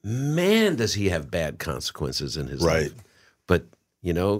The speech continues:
Speaker 1: God still preserves him, brings him back to the throne. Uh, I think that that is such a great model that even though we can mess our lives up with sin, he's so faithful. Uh, he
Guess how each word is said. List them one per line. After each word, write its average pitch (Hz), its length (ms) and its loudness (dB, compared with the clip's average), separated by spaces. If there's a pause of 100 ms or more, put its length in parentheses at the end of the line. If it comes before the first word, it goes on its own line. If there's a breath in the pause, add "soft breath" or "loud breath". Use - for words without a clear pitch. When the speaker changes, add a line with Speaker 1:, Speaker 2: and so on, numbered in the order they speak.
(100)
Speaker 1:
God 80 260 -6
still - 240 2
preserves 95 540 -4
him, 87 100 -4
brings 71 340 -6
him 69 80 -6
back - 260 -8
to 62 100 -2
the 64 100 -6
throne. 76 440 -2 (640)
Uh, 67 280 -4 (140)
I 90 80 -2
think 90 200 0
that 82 260 -4
that 90 220 0
is 78 120 -6
such 95 240 0
a 82 60 -2
great 85 300 0
model 82 500 -2 (280 soft breath)
that 80 200 0
even 104 240 4
though 92 100 4
we 85 160 -2
can 71 280 -4
mess 90 240 0
our 73 160 0
lives 76 400 -8
up 76 260 -4 (120)
with 78 140 -6
sin, 92 400 0 (640)
he's 87 300 0
so 104 540 2 (100)
faithful. 92 760 0 (300 soft breath)
Uh, 69 340 -2
he 85 440 -4